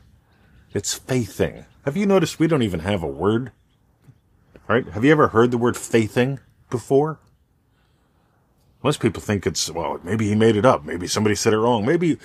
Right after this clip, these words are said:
it, let's say, let's assume it may or may not be a real word. That's one that you should really start using. Stop hoping, start faithing. Your faith in God is measured by your confidence in you.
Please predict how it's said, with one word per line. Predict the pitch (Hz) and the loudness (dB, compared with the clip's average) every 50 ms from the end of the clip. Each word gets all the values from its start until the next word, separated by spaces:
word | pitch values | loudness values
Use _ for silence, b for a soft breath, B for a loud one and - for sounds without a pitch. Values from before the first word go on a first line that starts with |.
| B B B B | B B B B
it, | - 123 107 | -8 -6 -6
let's | 127 143 135 | -6 -8 -4
say, | - - 175 | 0 0 0
let's | - 175 156 - - | 2 0 -2 -2 -2
assume | 147 - - 147 139 127 | -2 0 0 2 2 2
it | 120 - | 2 0
may | 110 104 113 110 101 | 0 0 2 2 2
or | 98 | 2
may | 101 104 | 0 0
not | 101 98 92 87 - | 0 -2 -2 -2 -2
be | 101 95 | -2 -2
a | 87 | 0
real | 82 82 90 87 82 | -2 -2 -4 -4 -4
word. | 80 82 92 90 78 73 - - - - _ _ _ _ _ _ _ _ _ _ _ _ _ _ b b b b b b b b b b b - | -4 -4 -4 -4 -4 -6 -10 -14 -20 -20 _ _ _ _ _ _ _ _ _ _ _ _ _ _ b b b b b b b b b b b -14
That's | - 110 - - | -12 -8 -2 0
one | 131 123 | 2 2
that | 117 113 | 2 0
you | 117 107 | -2 -4
should | - - 90 82 80 | -6 -6 -6 -6 -2
really | 95 104 104 101 95 | -2 0 0 0 -2
start | - - - 92 90 78 | -2 -2 -2 -2 -2 -2
using. | 90 98 101 95 - 87 82 82 | -2 -2 -2 -2 -2 -6 -8 -8
Stop | 82 - - 107 92 87 - - | -6 -2 0 0 0 0 -2 -2
hoping, | - 113 107 - - 95 87 85 85 - _ _ _ | -2 -2 -2 0 -2 -4 -4 -6 -6 -10 _ _ _
start | - - - 98 98 - | -8 -2 -2 0 0 -2
faithing. | - - - - 101 95 - - - 87 76 71 69 - - _ _ B B B B B B - | -6 -8 -6 -4 -4 -4 -6 -8 -8 -8 -8 -10 -14 -20 -20 _ _ B B B B B B -2
Your | 120 110 | -2 -2
faith | - - 139 135 123 - | 2 4 4 4 4 2
in | 123 123 | 2 4
God | 117 120 123 | 6 6 6
is | 120 101 85 95 | 6 4 2 2
measured | 104 104 98 87 98 92 | 2 0 0 -2 -4 0
by | 85 107 101 | 2 4 4
your | 98 90 85 | 4 2 2
confidence | - - 101 95 - - 98 95 82 - - | 0 0 0 0 0 -2 -4 -4 -4 -4 -4
in | 98 98 | -2 0
you. | 95 107 117 127 147 151 | 4 4 6 6 4 2